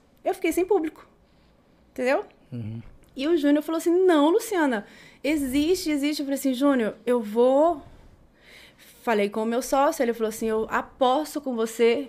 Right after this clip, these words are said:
Speaker 1: <laughs> assim, de aposto duzentos euros que esse negócio não funciona. Eu falei assim: "Olha, a gente vai apostar, porque a pessoa que tá me falando, que é o Júnior do Divulga,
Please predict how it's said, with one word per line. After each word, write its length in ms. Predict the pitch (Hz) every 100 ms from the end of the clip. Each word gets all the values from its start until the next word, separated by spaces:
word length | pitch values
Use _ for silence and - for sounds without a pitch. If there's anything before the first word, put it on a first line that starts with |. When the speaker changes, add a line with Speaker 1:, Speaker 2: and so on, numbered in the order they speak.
| -
Speaker 1:
<laughs> 720 | 208 - - 220 208 - - -
assim, 300 | 220 220 208
de 80 |
aposto 420 | 220 220 233 240 226
duzentos 560 | 220 202 247 302 294
euros 220 | 233 233
que 80 | -
esse 80 | -
negócio 280 | 233 233 240
não 80 | 247
funciona. 600 | 277 285 175 165 - - _ - _ _ - - - - -
Eu 80 |
falei 220 | 190 202 196
assim: 160 | -
"Olha, 340 | 202 175 104 156 _ _ _ -
a 100 | 190
gente 160 | 185
vai 120 | 175
apostar, 500 | 170 190 202 185 165 - - -
porque 400 | 185 180 190 180 -
a 60 |
pessoa 340 | - 170 208 220
que 100 | -
tá 120 | 208
me 100 | 185
falando, 500 | 185 175 190 208 170
que 80 | -
é 40 | 170
o 80 | 175
Júnior 320 | 175 185 180
do 60 | 170
Divulga, 440 | 165 175 196 170